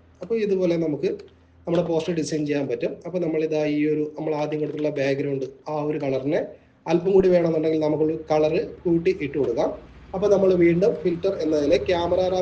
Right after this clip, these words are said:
ഫിൽറ്റർ എന്നതിൽ എടുക്കുക. നമുക്കിവിടെ കോൺട്രാസ്റ്റ് ഒരല്പം കൂട്ടി ഇട്ട് കൊടുക്കാം.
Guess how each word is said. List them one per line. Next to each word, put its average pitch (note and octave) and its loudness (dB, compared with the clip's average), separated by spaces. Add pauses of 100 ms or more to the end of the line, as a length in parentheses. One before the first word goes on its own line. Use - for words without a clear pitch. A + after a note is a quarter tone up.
ഫിൽറ്റർ E3 -2
എന്നതിൽ D3+ 0
എടുക്കുക. C#3+ -2 (1000)
നമുക്കിവിടെ E3+ 4 (180)
കോൺട്രാസ്റ്റ് D#3+ 0
ഒരല്പം C#3 -2
കൂട്ടി C3 -4
ഇട്ട് A#2 -8
കൊടുക്കാം. - -14